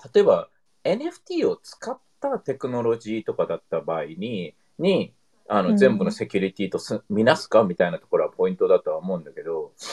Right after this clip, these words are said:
Speaker 1: あの、
Speaker 2: うん。
Speaker 1: 別にそこで儲けたらタックス払えばいいわけじゃん、簡単に言えば。あの、
Speaker 2: うん、うん、うん。
Speaker 1: だから、
Speaker 2: じゃ、うん。なんかさ、いや、今回のさ、そのエスイーシー、バイナンスコインベース騒動がさ、そのなんか、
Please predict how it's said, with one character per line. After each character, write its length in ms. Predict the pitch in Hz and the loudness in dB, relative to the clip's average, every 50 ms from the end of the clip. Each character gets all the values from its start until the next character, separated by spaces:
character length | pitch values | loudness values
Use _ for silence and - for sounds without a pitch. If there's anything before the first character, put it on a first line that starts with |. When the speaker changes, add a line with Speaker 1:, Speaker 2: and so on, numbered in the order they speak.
| - - _ _ _ _ _ - | -14 -16 _ _ _ _ _ -8
Speaker 1:
あ 140 | - 87 82 | -6 -6 -6
の、 220 | 80 76 - - _ _ - | -8 -12 -18 -20 _ _ -2
Speaker 2:
う 60 | 233 | 0
ん。 100 | 208 202 | 2 4
Speaker 1:
別 220 | - - 107 135 | 4 4 2 2
に 100 | 135 135 | 0 0
そ 140 | 131 - 160 | 2 2 4
こ 120 | - 196 196 | 4 4 4
で 60 | 202 | 4
儲 220 | 196 185 220 - | 4 4 4 4
け 140 | - - - | 4 2 0
た 100 | - 196 | 0 0
ら 140 | 185 - - | -2 -2 -4
タ 180 | _ - 160 | _ -8 -10
ッ 20 | - | -10
ク 120 | - - 98 | -8 -10 -14
ス 100 | - - | -12 -8
払 180 | 87 87 104 113 | -4 0 2 2
え 60 | 107 | 2
ば 100 | - - | 0 -2
い 40 | 82 | -4
い 60 | 104 | -2
わ 120 | 107 85 - | -2 -2 -2
け 60 | - | -4
じ 60 | 71 | -18
ゃ 40 | 69 | -18
ん、 20 | |
簡 160 | - - - | -16 -16 -12
単 100 | - - | -12 -12
に 60 | - 73 | -14 -14
言 80 | 73 | -20
え 20 | - | -20
ば。 120 | - - _ _ _ _ _ _ _ _ _ _ _ _ _ | -20 -20 _ _ _ _ _ _ _ _ _ _ _ _ _
あ 60 | - - | -20 -14
の、 60 | - - | -4 0
Speaker 2:
う 40 | 202 | 2
ん、 40 | |
う 80 | 202 190 185 | 2 2 2
ん、 80 | 190 - | -2 -2
う 80 | 190 | -2
ん。 40 | 185 185 | 0 2
Speaker 1:
だ 80 | 190 | 2
か 100 | 185 185 | 2 4
ら、 180 | - 190 190 208 - - - - - - - - - - _ - | 2 2 2 0 -4 -8 -12 -12 -12 -12 -12 -14 -16 -18 _ -8
Speaker 2:
じ 100 | - - | -8 -8
ゃ、 40 | - _ _ _ _ _ _ _ _ _ _ _ _ _ _ _ - | -8 _ _ _ _ _ _ _ _ _ _ _ _ _ _ _ -4
う 60 | 190 | -2
ん。 360 | 185 180 180 175 180 180 190 196 _ - | 0 0 0 0 -2 -4 -6 -10 _ -8
な 120 | - 508 554 | -2 0 0
ん 60 | 539 | 4
か 100 | 554 254 | 4 4
さ、 280 | - - 220 208 190 | 6 8 6 8 8
い 40 | 190 | 6
や、 120 | 196 190 190 | 6 4 2
今 340 | - - 285 320 381 370 | 0 -2 0 0 0 0
回 240 | - - 254 202 185 | 4 6 6 6 6
の 100 | 180 196 | 4 0
さ、 140 | 196 - - | -4 -8 -10
そ 140 | 180 - 190 | -10 -10 -8
の 80 | - | -8
エ 60 | 175 190 | -8 -6
ス 180 | - - 208 | -6 -4 -4
イ 80 | 190 202 | -4 -4
ー 40 | 208 | -2
シ 220 | 202 - - 208 202 190 | -2 -4 -4 -4 -4 -4
ー、 100 | 185 202 - _ _ _ _ - | -6 -8 -12 _ _ _ _ -8
バ 120 | - 190 | -6 -4
イ 40 | 180 | -4
ナ 100 | 180 190 | -2 -4
ン 20 | 196 | -6
ス 80 | 196 | -6
コ 120 | - - 196 | -4 -4 -2
イ 60 | 190 | -2
ン 60 | 185 | 0
ベ 80 | 175 185 | -2 -2
ー 60 | 190 | -4
ス 200 | - - - 214 | -4 -4 -2 0
騒 100 | 190 180 | 0 0
動 260 | 175 156 160 170 190 - _ _ _ _ - | 0 -2 -4 -6 -10 -14 _ _ _ _ -10
が 100 | 175 170 | -10 -8
さ、 340 | - - 175 165 170 - - | -4 -2 -2 -2 -2 -4 -8
そ 160 | - - 170 | -16 -16 -12
の 80 | 165 175 | -8 -6
な 60 | 185 | -6
ん 100 | 196 202 | -6 -6
か、 340 | - - 151 156 165 - | 0 4 4 4 4 2